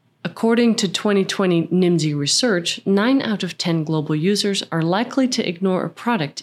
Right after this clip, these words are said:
if it is not in their own native tongue. This alone presents any gaming outfit with an interesting localization motivation.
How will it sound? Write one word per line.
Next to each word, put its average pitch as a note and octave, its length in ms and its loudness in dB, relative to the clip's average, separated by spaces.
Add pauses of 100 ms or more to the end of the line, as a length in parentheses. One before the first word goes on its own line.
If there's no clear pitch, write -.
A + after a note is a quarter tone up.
if B3+ 200 -2
it C#4 160 -2
is C#4+ 180 0
not G3+ 320 -2
in G3 120 2
their F#3+ 280 -2
own D#3+ 260 0
native C#3 440 -6
tongue. D#3 420 -2 (920)
This C4+ 200 2
alone F3 340 2
presents D#3+ 460 0
any C#4 280 4
gaming F#3+ 340 2
outfit C#3+ 480 -4
with E3 140 -2
an F3 80 4
interesting G3+ 640 0
localization D3+ 680 -2
motivation. C3+ 760 -6